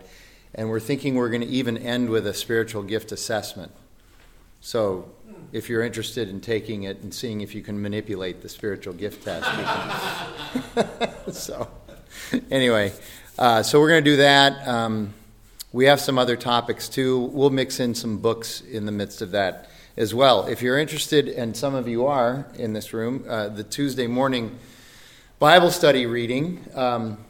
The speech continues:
we are celebrating the fact that we are done with Numbers,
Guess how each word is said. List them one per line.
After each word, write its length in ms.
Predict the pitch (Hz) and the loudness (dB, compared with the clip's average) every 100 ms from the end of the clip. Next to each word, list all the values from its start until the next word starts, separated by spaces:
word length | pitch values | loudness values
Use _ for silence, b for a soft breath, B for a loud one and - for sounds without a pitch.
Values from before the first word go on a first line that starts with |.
| - | -14
we 220 | 123 139 151 | -2 2 4
are 80 | |
celebrating 560 | 139 156 151 139 139 127 | 4 4 4 4 2 2
the 80 | 120 | -2
fact 340 | - 127 131 | -2 -2 -2
that 100 | 127 | -4
we 140 | 117 123 | 0 0
are 80 | |
done 260 | 113 123 135 | 0 0 0
with 140 | 123 | -2
Numbers, 560 | 120 117 120 151 175 | -4 -4 -2 -2 -4